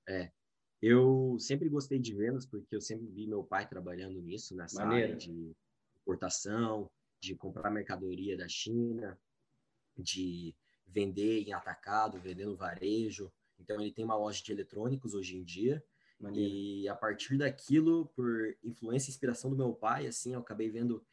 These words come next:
Speaker 1: ele fazendo, eu disse, "Ah, se meu pai conseguiu, por que que eu não vou conseguir?"
Speaker 2: Maneiro.
Speaker 1: Só seguir o modelo que ele tá seguindo. Ele tá vendendo lá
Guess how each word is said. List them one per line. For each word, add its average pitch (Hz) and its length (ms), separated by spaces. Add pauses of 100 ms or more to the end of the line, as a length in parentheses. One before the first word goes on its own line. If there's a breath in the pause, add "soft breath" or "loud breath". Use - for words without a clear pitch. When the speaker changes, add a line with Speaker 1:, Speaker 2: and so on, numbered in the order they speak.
(140)
Speaker 1:
ele 131 200
fazendo, 123 520
eu 131 100
disse, 120 300
"Ah, 123 200 (440)
se - 100
meu 117 160
pai 127 220
conseguiu, 139 500
por 135 160
que - 140
que - 60
eu - 20
não 135 80
vou 127 120
conseguir?" 110 640 (120)
Speaker 2:
Maneiro. 113 380
Speaker 1:
Só 127 140
seguir 135 260
o 156 40
modelo 151 360
que 160 100
ele 156 80
tá 160 100
seguindo. 147 500
Ele 95 140
tá 113 140
vendendo 135 460
lá 127 280